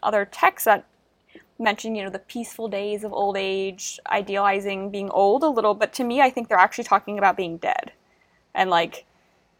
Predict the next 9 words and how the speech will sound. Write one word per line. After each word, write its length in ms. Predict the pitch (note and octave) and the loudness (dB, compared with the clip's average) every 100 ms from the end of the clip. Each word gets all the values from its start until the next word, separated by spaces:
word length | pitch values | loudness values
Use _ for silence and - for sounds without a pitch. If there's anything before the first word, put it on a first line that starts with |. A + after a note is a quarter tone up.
| _ - - F3 - | _ -20 -16 -4 4
afterlife, 840 | G3 - F3+ C3 - - - - _ | 4 4 2 4 2 -4 -18 -20 _
like, 220 | - - | -2 -2
peace, 340 | - G3 - - | -6 -8 -6 0
like, 200 | F#3 - | 0 0
peaceful 300 | A#3+ B3 A#3+ | -4 2 4
days 200 | A3 A3 | 4 2
of 100 | G3 | 4
old 200 | G3+ G3 | 4 4
age, 500 | F#3+ F#3+ F#3+ - | 4 4 2 -4